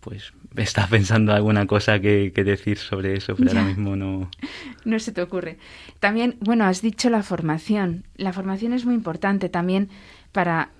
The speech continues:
Speaker 2: sobre todo la formación del corazón, para poder, eh, darnos cuenta de que, mm, eso, de que no siempre lo que me apetece o lo que le gusta a mi corazón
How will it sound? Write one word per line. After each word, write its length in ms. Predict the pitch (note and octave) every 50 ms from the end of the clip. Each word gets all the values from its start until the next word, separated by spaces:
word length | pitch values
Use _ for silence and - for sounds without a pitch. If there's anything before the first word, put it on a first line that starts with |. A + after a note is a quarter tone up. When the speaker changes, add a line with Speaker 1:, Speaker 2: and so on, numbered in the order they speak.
| - _ -
Speaker 2:
sobre 240 | - - F#3+ F#3+ F#3
todo 160 | - A#3 B3+
la 80 | C4 B3+
formación 440 | B3 A#3+ G#3 G3 F3 F3 - G3+ G#3
del 160 | G#3+ A3 A3
corazón, 680 | - G3 E3 D#3 C#3+ D3 - - F#3 E3 D#3+ D#3 D#3 - _ _ _ _ _ - - - - - _ _ _ _ _
para 360 | - G3 F#3 F3+ F3 F3 E3
poder, 540 | - F3+ E3+ F3+ G3 G3+ G#3+ G#3+ A3+ - - -
eh, 260 | G#3 G3+ G3 F#3+ F3+
darnos 400 | F#3 G3 G3+ G#3 A3 A3 A3+ -
cuenta 400 | - - B3 B3 A#3+ A#3+ C4 B3+
de 180 | A#3 A3 F#3+ -
que, 460 | - - F#3 F3+ F3 E3+ E3+ E3+ E3 - - _ _ _ _ _ _ _ _ _ - - _ _ - - - _ _ _ _ _ _ _ _ _ _ _ _
mm, 360 | G#3 G3+ G3+ F#3+ F#3 F#3 F3 E3+ - - - _ _ - _
eso, 260 | A#3+ A#3+ - - E3+
de 140 | D#3+ F3 E3+ -
que 120 | F#3+ F3+
no 140 | F#3+ G#3+ A3+
siempre 540 | - - - C4 C4 C4 B3+ B3+ B3 A#3+ A#3+
lo 240 | A#3 A3+ G#3+ G#3+ G#3+
que 220 | - A3+ G#3+ G#3+ G#3+
me 200 | G#3+ G#3+ G#3 G3+
apetece 560 | G3+ G3 G3+ G3 G3 A3 A#3+ A#3 - - G#3+
o 40 | G3+
lo 140 | G#3 G3 F#3+
que 100 | - F#3+
le 160 | F3+ F3+ F3
gusta 460 | E3+ F#3 A3+ B3+ B3+ - - - A3+ G#3
a 40 |
mi 120 | G3+ G3 F#3+
corazón 680 | G3 F#3+ G#3 G#3+ G3+ F#3+ - - G#3 F#3+ F3+ F#3 F#3+